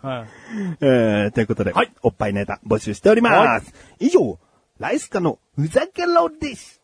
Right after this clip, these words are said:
Speaker 1: ふざけろ！
Speaker 2: さあさあさあ、エンディングに向かって話していきたいと思います。
Speaker 1: エンディングだよー。
Speaker 2: えー、まあね、次回予告も最初の方にした通り、
Speaker 1: はい。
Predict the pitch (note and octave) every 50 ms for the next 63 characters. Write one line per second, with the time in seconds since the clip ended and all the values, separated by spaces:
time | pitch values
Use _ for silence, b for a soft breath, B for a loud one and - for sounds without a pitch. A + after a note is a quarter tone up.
0 | _ _ - E3+ A3 B3+ C#4 C#4+ C#4+ C#4 B3+ - _ _ _ _ _ _ _ _
1 | _ _ _ _ - - - - C4+ E4+ G4 - - - G#3 F3 D3+ C#3+ - -
2 | - B2 G#2 - - _ B B B B B B B - B3 E4 F4+ F4+ F4 E4+
3 | E4 D4+ D#4 C#4+ C#4 C4 B3 A#3+ A3+ - F3+ b b b - C4+ D#4+ F4 E4 -
4 | - B3+ A3+ - - - A3 G#3+ - G#3 G3+ G3+ G3 G3 F#3 E3+ D3 C3+ C3 A#2
5 | - A#3+ C4+ C#4+ C#4 C#4 C#4 C4 C4 B3+ B3+ B3+ B3 B3 B3 B3 B3 B3 A#3+ A#3+
6 | - _ _ _ _ _ G#3+ G#3+ F3+ D#3 D3+ D3+ D3 D3 D3 C#3+ C#3 C3+ C3 B2+
7 | B2 A#2+ A#2+ A#2 A#2 A#2 A2+ A2 A2 A2 G#2+ G#2+ G#2+ G#2 G#2 G#2 A2+ D#3+ A#3 A3
8 | G#3 E3+ - - _ _ - B2+ C3+ C#3+ D#3+ - E3+ F3+ F3+ F#3+ F#3+ G#3 F3+ -
9 | D3 C#3 B2+ G#2+ F#2+ - _ - - D3 C3+ B2+ - C#3 D3+ D#3+ D3+ B2+ - -
10 | - B2 A#2+ - F3 E3+ F3+ D3+ A2+ F2 - - - F3+ G3 F3+